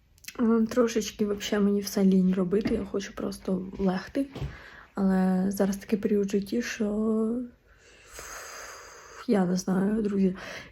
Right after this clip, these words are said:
я повернулася до Праги, мені стало абсолютно одразу хуйово. Коротше, ладно, подивимось. Е, в будь-якому випадку дякую, що ви подивилися відео. Якщо вам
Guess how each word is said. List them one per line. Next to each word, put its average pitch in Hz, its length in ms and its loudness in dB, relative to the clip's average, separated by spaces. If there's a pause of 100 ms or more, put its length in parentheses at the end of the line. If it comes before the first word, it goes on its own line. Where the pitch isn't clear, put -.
я 196 60 -14
повернулася 196 400 2
до 196 80 -6
Праги, 190 300 0
мені 180 380 4
стало - 600 -2 (300)
абсолютно - 540 -2
одразу 196 500 4
хуйово. - 580 6 (1600)
Коротше, 233 340 6
ладно, 214 260 4
подивимось. 202 680 4
Е, 202 200 6
в 196 60 8
будь-якому 233 420 6
випадку 220 400 -2
дякую, 233 320 0
що - 140 -4
ви 233 60 2
подивилися 233 640 0
відео. 214 320 4
Якщо 254 400 2
вам 208 220 2